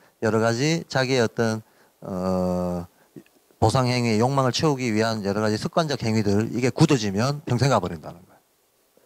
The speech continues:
자, 어쨌든 촉각은 결핍감을 주고 그 보상 행위로서 신체 접촉, 스킨십 이런 것들을, 어, 어, 요구하는 걸로 나타나게 된다.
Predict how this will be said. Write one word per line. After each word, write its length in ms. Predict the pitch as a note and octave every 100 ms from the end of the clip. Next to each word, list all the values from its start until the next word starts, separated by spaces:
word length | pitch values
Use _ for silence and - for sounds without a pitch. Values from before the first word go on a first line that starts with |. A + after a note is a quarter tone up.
| _ - _
자, 120 | - C3
어쨌든 420 | B2+ F3 C3 F#2+
촉각은 680 | G3 - G3 F3+ D#3 C#3+ B2
결핍감을 640 | D3+ D#3+ F3+ - C3 B2
주고 400 | A2 G2+ B2 E3+ - - - _
그 120 | -
보상 340 | C#3 A2+ B2+ A#2+
행위로서 520 | A#2+ A#2+ A2+ G#2 C3
신체 340 | - F#3 E3+
접촉, 480 | C3 - - G2 - - _ _
스킨십 540 | - - D#3+ - G2 -
이런 240 | C3+ C#3
것들을, 800 | B2+ A2+ - A2 G2+ G2 A2 C#3+ C#3+ _ _ _ _ -
어, 80 |
어, 480 | - - - - - - -
요구하는 600 | G#2 A2 A2 F#2 E2+ D#2+ _ _ -
걸로 200 | G#2 B2+
나타나게 400 | C#3+ C#3+ A#2 G#2+
된다. 500 | G#2+ A2 F2 E2